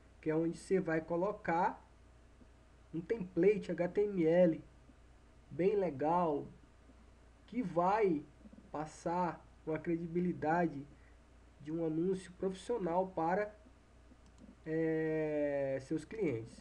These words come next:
Então vamos lá. Você tá aqui, ó, tem apenas texto, que é pra você digitar apenas texto, e isso não, não fica bacana. Vamos lá, criar H T M L. Você vai clicar em H T M L. Você vai,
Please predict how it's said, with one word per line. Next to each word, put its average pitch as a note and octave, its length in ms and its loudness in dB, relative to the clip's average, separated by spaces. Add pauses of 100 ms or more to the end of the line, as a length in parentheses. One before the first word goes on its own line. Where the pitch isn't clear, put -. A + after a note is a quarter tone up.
Então C#3+ 160 -6
vamos F3+ 220 -2
lá. E3+ 180 -4 (960)
Você F3 300 -2
tá E3 240 0
aqui, E3+ 320 0
ó, A2 180 -2 (720)
tem C#3+ 160 -2
apenas D#3 460 -2
texto, - 440 8
que - 80 -2
é D3 60 2
pra D3 140 -4
você C#3+ 240 -4
digitar E3 400 -4
apenas E3+ 400 -2
texto, A3 360 2
e F#3 120 0
isso F#3 180 -6
não, A3 560 -6 (160)
não F3 140 -6
fica F#3+ 280 -4
bacana. F#3 540 -4
Vamos D#3 220 -2
lá, D3+ 200 -2 (200)
criar G3+ 260 4
H A3+ 240 0
T B3 140 -4
M B3+ 180 0
L. D3+ 380 4 (440)
Você - 180 -8
vai C3+ 100 -4
clicar D3+ 340 -6
em C3+ 80 -2
H C3+ 220 -4
T F3+ 100 -4
M G3 160 -2
L. F3 300 2 (1900)
Você C#3 320 -8
vai, C3 560 -2